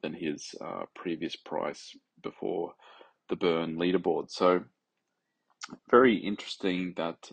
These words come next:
uh, yeah, you're pretty much, although, you know, an amount of rookies were burnt, let's say between a hundred and, and two hundred fifty were burnt, um, we're not seeing, uh, I guess,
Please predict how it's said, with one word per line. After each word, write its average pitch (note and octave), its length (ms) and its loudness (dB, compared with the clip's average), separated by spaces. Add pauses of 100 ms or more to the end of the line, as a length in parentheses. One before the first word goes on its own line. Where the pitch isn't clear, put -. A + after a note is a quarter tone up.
uh, D#2+ 500 -2 (640)
yeah, E2 180 2
you're B1+ 200 -6
pretty D3+ 240 -2
much, - 380 -6 (420)
although, G#2+ 400 4 (400)
you G#2 100 -6
know, E2+ 120 -6
an F2+ 180 -4
amount F2 420 -2
of - 160 -8
rookies F2+ 380 -4
were D2+ 80 -2
burnt, D2 400 -4
let's - 180 -10
say D#2+ 340 -4 (760)
between F2+ 320 -4
a E2+ 60 -4
hundred F2+ 340 0
and, E2+ 240 -6 (100)
and - 200 -12
two - 140 -10
hundred E2+ 240 -4
fifty - 320 -8
were E2+ 140 -4
burnt, F#2 580 0 (220)
um, E2+ 540 -2 (800)
we're G2+ 100 -4
not A#2 240 -4
seeing, F#2 840 -2 (120)
uh, D2+ 400 -4 (140)
I F#2+ 100 -10
guess, - 200 -8